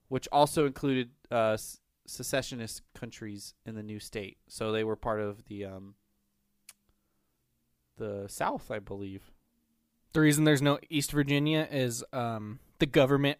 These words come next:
Speaker 2: of Virginia during the Civil War did not really accept West Virginia as a legitimate state. They're like, "We're Virginia. You can call yourselves whatever you want. We're just Virginia, though."
Speaker 1: That's crazy.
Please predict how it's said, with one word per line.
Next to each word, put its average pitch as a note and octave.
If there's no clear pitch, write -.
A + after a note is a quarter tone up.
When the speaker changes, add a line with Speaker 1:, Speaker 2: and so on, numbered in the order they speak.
Speaker 2:
of C#3+
Virginia C#3
during C#3
the B2+
Civil B2+
War C3
did D3+
not C3+
really C3+
accept -
West -
Virginia A#2
as A#2+
a C3
legitimate A#2+
state. -
They're D#3
like, C#3+
"We're F3
Virginia. E3
You F3
can -
call G3+
yourselves D#3
whatever E3
you F3+
want. D3+
We're F#3
just G3+
Virginia, D3
though." A2
Speaker 1:
That's G3+
crazy. D#3+